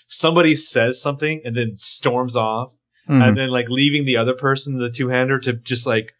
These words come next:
Speaker 1: look at them and, like, emote as they, as they
Speaker 2: Yeah.
Speaker 1: wander away. It's very, in a good way, soap opery. Um,
Speaker 2: Yeah, I see
Speaker 1: there's
Speaker 2: what you
Speaker 1: some
Speaker 2: mean.
Speaker 1: ju-, there's some juicy melodrama here. Um,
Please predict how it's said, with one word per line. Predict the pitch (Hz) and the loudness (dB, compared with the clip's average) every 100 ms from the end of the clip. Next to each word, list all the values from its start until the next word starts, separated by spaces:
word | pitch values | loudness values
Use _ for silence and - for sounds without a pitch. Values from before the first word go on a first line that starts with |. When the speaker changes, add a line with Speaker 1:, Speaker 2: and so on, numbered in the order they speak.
| _ - | _ -12
Speaker 1:
look | 104 123 135 | 0 2 2
at | - | 2
them | 131 127 127 | 4 4 4
and, | 110 | 0
like, | 104 | -2
emote | 107 107 113 127 - - | -4 -2 -2 -4 -6 -4
as | 113 | -2
they, | 117 113 | 0 0
as | 113 | 0
they | 120 | 6
Speaker 2:
Yeah. | 110 98 | 6 6
Speaker 1:
wander | 110 - | 4 0
away. | 110 110 113 - | 2 2 -2 -4
It's | 117 - | -2 0
very, | 135 175 208 220 208 185 147 127 _ _ | 4 6 6 4 2 -2 -4 -10 _ _
in | 156 165 | -2 0
a | |
good | 139 143 156 160 | 0 0 0 4
way, | 190 180 185 - | 4 4 0 -2
soap | - 113 113 | -2 -2 0
opery. | 143 156 190 226 226 _ _ _ _ _ _ _ _ _ _ _ _ _ | 0 2 0 -2 -6 _ _ _ _ _ _ _ _ _ _ _ _ _
Um, | 113 120 | 2 6
Speaker 2:
Yeah, | 104 104 - | 6 4 -2
I | |
see | 123 | -2
Speaker 1:
there's | |
Speaker 2:
what | |
you | 107 | 0
Speaker 1:
some | - 113 | 0 0
Speaker 2:
mean. | 90 | 0
Speaker 1:
ju-, | - _ _ | -4 _ _
there's | 156 156 | 0 0
some | 131 | 0
juicy | 147 147 131 | 0 0 0
melodrama | 117 104 101 95 95 | 0 -2 -4 -8 -8
here. | 92 87 - - | -10 -12 -16 -4
Um, | 120 120 117 104 | 0 2 2 0